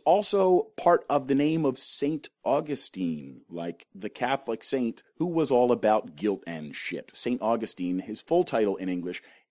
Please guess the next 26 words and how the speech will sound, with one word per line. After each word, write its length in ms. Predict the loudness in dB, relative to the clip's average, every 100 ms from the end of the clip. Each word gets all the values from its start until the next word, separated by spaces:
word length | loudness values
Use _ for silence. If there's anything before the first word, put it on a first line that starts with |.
| _
uh, 180 | -4 -2 2
often 300 | 0 0 -2
includes 680 | -2 -4 -2 0 0 -4 -10 -2
a 100 | 0
word 440 | 2 4 4 4 2
that 120 | 2 2
is 100 | 2
also 440 | 0 0 0 -2
a 80 | 0
nickname 640 | 0 -2 -4 -10 -8 -12 -16 _ _ _
for 200 | 0 2
a 60 |
type 340 | 0 -2 -6 -4
of 140 | -6 -6
animal. 480 | -10 -4 -2 -4 -4
What 200 | -4 0
word 300 | 2 4 2
is 260 | 0 -2
that? 280 | -4 -10 -6
What 160 | -4 -2
nickname 440 | -4 -4 -4 -4
for 140 | -4 -6
a 40 |
type 240 | -6 -10
of 80 | -8
animal 400 | -8 -6 -8 -10